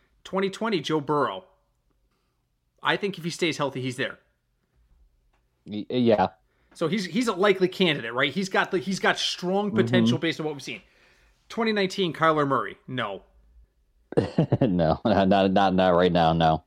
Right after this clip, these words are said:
Speaker 1: Twenty eighteen, Baker Mayfield. No.
Speaker 2: No.
Speaker 1: Twenty seventeen, Myles Garrett. No.
Speaker 2: Mm.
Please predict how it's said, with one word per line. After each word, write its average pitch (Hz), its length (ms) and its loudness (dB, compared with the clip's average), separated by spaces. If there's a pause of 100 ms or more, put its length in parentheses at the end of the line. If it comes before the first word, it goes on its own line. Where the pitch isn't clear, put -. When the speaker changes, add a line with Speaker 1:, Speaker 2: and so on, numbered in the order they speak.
(160)
Speaker 1:
Twenty 226 220 -4
eighteen, 208 360 -4
Baker 175 320 0
Mayfield. 139 460 -2
No. 120 320 -2 (520)
Speaker 2:
No. 82 440 0 (480)
Speaker 1:
Twenty 233 240 -6
seventeen, 202 560 -4
Myles 160 500 0
Garrett. 135 400 0
No. 123 460 -2 (1300)
Speaker 2:
Mm. 80 400 -4